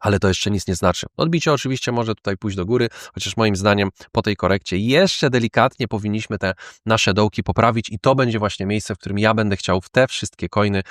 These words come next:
o których wam mówię, wchodzić. Także ENA, okolice pięćdziesięciu dwóch, trzech centów, jak najbardziej dobrym miejscem. I tu chciałem jeszcze przypomnieć, że to, że robimy pewnego rodzaju wejścia, czy pokazuję setupy, które ja będę rozgrywał, pamiętajcie, najważniejsze,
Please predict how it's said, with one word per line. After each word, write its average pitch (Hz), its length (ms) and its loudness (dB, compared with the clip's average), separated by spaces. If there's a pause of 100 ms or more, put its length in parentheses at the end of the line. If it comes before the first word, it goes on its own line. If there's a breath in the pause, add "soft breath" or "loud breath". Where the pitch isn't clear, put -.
(160 loud breath)
o 107 100 -4
których 131 220 -2
wam 107 140 2
mówię, 92 300 2 (180 loud breath)
wchodzić. 98 340 0
Także 90 300 -2
ENA, 127 260 4 (260 soft breath)
okolice 113 420 0
pięćdziesięciu 107 540 -4
dwóch, 98 200 0
trzech - 180 -2
centów, 104 300 0
jak 110 160 2
najbardziej 92 440 0
dobrym 90 360 2 (200)
miejscem. 95 560 0
I 151 60 0
tu 170 60 2
chciałem 165 220 2
jeszcze 165 200 0
przypomnieć, 160 500 2
że 139 100 0
to, 143 140 0
że 139 120 2
robimy 131 300 2
pewnego 127 400 2
rodzaju 120 380 4
wejścia, 127 400 4
czy - 180 -6
pokazuję 117 420 -8
setupy, 117 500 -6
które 110 220 -8
ja 110 100 -4
będę 110 220 -6
rozgrywał, 107 380 -6
pamiętajcie, 107 600 -6
najważniejsze, 107 840 4